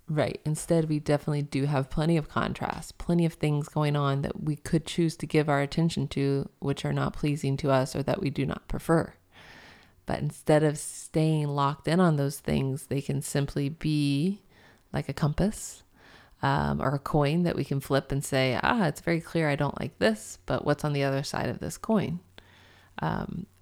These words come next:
I think that's the real beauty, is that pivot, that ability to pivot.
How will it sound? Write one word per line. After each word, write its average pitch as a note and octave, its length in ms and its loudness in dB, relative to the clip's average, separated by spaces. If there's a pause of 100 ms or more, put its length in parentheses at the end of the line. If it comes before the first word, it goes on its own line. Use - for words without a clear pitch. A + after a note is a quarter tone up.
(120)
I D#3+ 40 -4
think D3+ 220 -2
that's - 440 0
the C#3+ 100 -2
real D3 340 4
beauty, D3+ 640 0
is C#3+ 260 0
that C3 540 -2 (160)
pivot, - 340 4 (720)
that C#3+ 140 4
ability D#3 560 6
to - 100 -8
pivot. - 440 0